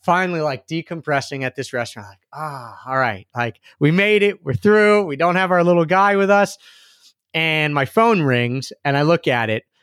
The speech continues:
and it was a number I didn't know. And for, like, two years, I had been property managing our Philadelphia properties. And anytime my phone rang when it was a number I didn't know,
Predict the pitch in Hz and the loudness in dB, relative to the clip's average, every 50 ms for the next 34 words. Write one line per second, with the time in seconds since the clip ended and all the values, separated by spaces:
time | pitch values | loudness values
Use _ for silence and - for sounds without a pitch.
0 | _ _ _ _ _ _ _ _ - 147 143 135 143 160 147 127 143 143 143 156 | _ _ _ _ _ _ _ _ -6 -4 -2 -2 0 -2 -2 -2 0 0 0 0
1 | 160 160 147 139 131 123 139 135 131 117 - 123 120 110 92 87 90 _ _ _ | 0 0 0 0 0 0 0 -2 -2 -4 -4 -2 0 0 -2 -4 -6 _ _ _
2 | _ _ _ _ _ _ - 143 139 135 135 135 135 135 131 131 131 131 127 127 | _ _ _ _ _ _ -6 -4 -2 -2 0 0 0 0 0 0 0 -2 -2 -4
3 | 123 139 - _ _ _ _ _ _ _ _ _ _ _ _ _ - - - - | -6 -8 -12 _ _ _ _ _ _ _ _ _ _ _ _ _ -20 -8 -2 0
4 | 151 147 151 139 - - - - - 196 202 208 185 175 185 180 160 135 120 117 | 2 2 2 0 -2 -4 -10 -8 -4 -2 -2 0 2 2 2 2 2 2 0 0
5 | 127 131 135 143 127 117 127 123 - - 120 120 117 - 135 131 123 113 117 117 | 0 0 0 -2 -2 -4 -6 -6 -4 -4 -2 -2 -2 -2 -4 -4 -2 -2 -2 -4
6 | 117 113 101 113 113 110 107 - - 131 117 110 110 107 - - 107 101 - 113 | -4 -6 -8 -8 -8 -8 -10 -10 -8 -6 -4 -4 -4 -4 -6 -8 -8 -6 -4 -2
7 | 107 104 - 104 98 95 - - _ - - _ _ - 135 131 - - 143 135 | -2 -2 -4 -8 -10 -12 -12 -16 _ -20 -20 _ _ -8 -8 -8 -8 -6 -4 -2
8 | 151 180 185 - 190 175 170 170 165 151 139 - - 147 143 151 151 139 127 117 | -2 -2 -4 -4 -4 -4 -2 -2 -2 -4 -4 -2 -2 -2 0 0 -2 -2 -4 -4
9 | 110 113 131 156 165 147 123 123 117 117 120 117 113 117 120 120 127 127 120 117 | -2 -4 -4 -6 -6 -6 -6 -6 -4 -6 -6 -6 -6 -4 -4 -4 -2 -2 -2 -2
10 | 107 120 120 120 120 117 113 113 120 143 160 | -2 -4 -6 -6 -8 -8 -6 -2 0 0 0